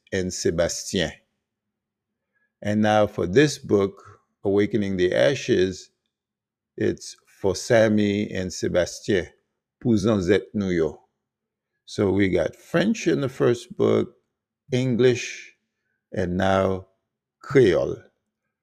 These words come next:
Why Creole this time around? I feel like this book is, is your most Haitian book. Uh, like, comme ou, ou, ou l'on bol gresso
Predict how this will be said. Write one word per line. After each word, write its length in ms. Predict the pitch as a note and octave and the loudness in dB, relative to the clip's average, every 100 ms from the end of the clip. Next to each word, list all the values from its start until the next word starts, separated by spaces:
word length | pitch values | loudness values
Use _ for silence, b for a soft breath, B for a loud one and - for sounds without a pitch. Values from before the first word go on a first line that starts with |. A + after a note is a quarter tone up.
| _ _ _ _ | _ _ _ _
Why 500 | G2 F#2+ A#2+ C#3+ D3 | -2 2 2 2 0
Creole 640 | - - B2+ A#2+ B2+ B2 | -2 4 6 8 6 4
this 240 | G2 F#2 - | 2 0 -4
time 320 | G2+ F2+ F2+ | -6 -4 -6
around? 420 | E2+ E2+ E2 D#2+ - _ _ _ - | -6 -6 -8 -10 -18 _ _ _ -12
I 80 | |
feel 300 | G2+ - C#3+ | -10 -4 -2
like 240 | D3 B2 G2 | 2 2 4
this 220 | A#2 - | 2 2
book 260 | A2+ G2+ - | -2 -2 -2
is, 340 | G#2 F#2+ F2 - | -2 -2 -8 -8
is 240 | G#2+ E2+ | -6 -4
your 120 | F#2 | -4
most 340 | F#2 F#2+ F2+ - | -2 -2 -4 -6
Haitian 640 | - G#2+ F#2+ - D#2+ D2+ | -2 0 0 -4 -8 -6
book. 240 | E2 - - _ _ _ _ _ _ - - | -4 -6 -8 _ _ _ _ _ _ -20 -8
Uh, 380 | - G1+ A#1 G1+ - - - - - | -4 -2 -2 -2 -6 -8 -8 -8 -4
like, 360 | A#2+ G#2+ G#2 - _ | 0 2 0 -4 _
comme 380 | - A#2+ A#2 A#2 - _ - | 0 2 2 -2 -8 _ 0
ou, 300 | B2+ B2 - | 2 2 2
ou, 220 | B2+ C3 | 2 2
ou 120 | - C3 | 4 4
l'on 240 | C3+ C3+ | 6 6
bol 180 | A2+ G2+ | 6 6
gresso 720 | E2 F#2+ A2 G2+ - D2 | 2 4 4 4 -2 -4